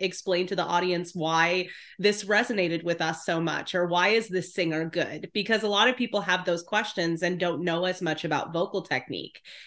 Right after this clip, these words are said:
And since I come from such an extensive background of that, that's an insight that we're able to add. So we do a lot more than just, like, a, a typical main stage season of performances, I guess.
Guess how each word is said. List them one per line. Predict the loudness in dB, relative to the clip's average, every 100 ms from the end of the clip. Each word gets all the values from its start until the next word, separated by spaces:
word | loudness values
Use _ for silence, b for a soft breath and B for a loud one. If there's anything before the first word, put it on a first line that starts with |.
| B
And | 6 6 4 2 -4 -2
since | 2 2 4
I | 2
come | 4 -2
from | 0 -2
such | 0 -2 0
an | -2
extensive | -2 -4 -6 -4 -4 0
background | 0 2 2 2 2
of | -2 4
that, | 6 6 6
that's | 2 2
an | 0
insight | 0 -2 -2 2 4 4 4
that | 0 2
we're | -2
able | 0 -2 -6 -8
to | -4 0 0 4
add. | 4 6 4 -2 B B
So | 2 6 6
we | 4
do | 2 4 6
a |
lot | 6 4 2
more | 2 2
than | 0 -2 0
just, | 0 0
like, | 2 2 0 2
a, | 2 2 0
a | 0
typical | 0 -6 -4 -2 0 0
main | 2 0 0
stage | -2 0 0 -2
season | -4 -4 -2
of | -4 -2
performances, | -6 -4 -2 -2 -2 -4 0
I | 2
guess. | 4 2 0 -4